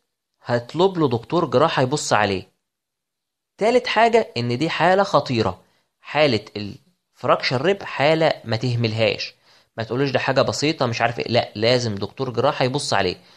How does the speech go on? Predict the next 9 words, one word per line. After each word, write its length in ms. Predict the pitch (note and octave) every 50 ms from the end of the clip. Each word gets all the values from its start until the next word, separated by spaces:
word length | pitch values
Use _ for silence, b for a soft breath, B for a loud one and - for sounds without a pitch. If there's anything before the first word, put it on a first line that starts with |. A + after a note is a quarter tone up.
| b b b b b
وتعمل 400 | - - - A#2+ A2+ C3+ D#3+ E3
له 60 | E3 D3+
الفيتال 440 | C3 B2 C#3+ D3+ D3+ - C#3 B2
ساين 280 | A#2+ - - C#3+ D#3+ D#3
وتقيس 360 | C#3+ B2 - - B2+ - -
له 60 | A#2+
الضغط 380 | A2 - - C3+ C#3+ - - -
والنبض 480 | A#2+ A2 G#2 G#2 A2 B2+ C#3+ C#3+ C3+ B2
والحراره، 560 | A#2 A2+ - - - G2 F#2 F2 - -